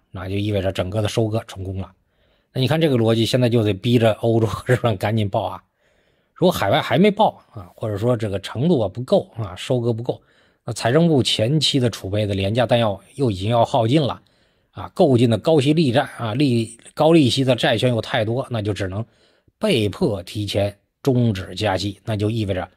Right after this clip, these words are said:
收割失败啊。所以说现在就是它这个最关键时刻。所以美国虽然是，啊，是，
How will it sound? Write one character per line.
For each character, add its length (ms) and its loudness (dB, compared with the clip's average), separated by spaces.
收 260 -2
割 160 0
失 140 -4
败 180 -2
啊。 160 -20
所 160 2
以 140 4
说 180 2
现 360 2
在 220 2
就 280 -2
是 80 -12
它 160 -6
这 100 -8
个 100 -12
最 180 -8
关 180 -2
键 160 -6
时 80 -18
刻。 180 -18
所 160 -4
以 40 0
美 200 0
国 100 -2
虽 180 0
然 140 4
是， 480 -4
啊， 340 -18
是， 240 -12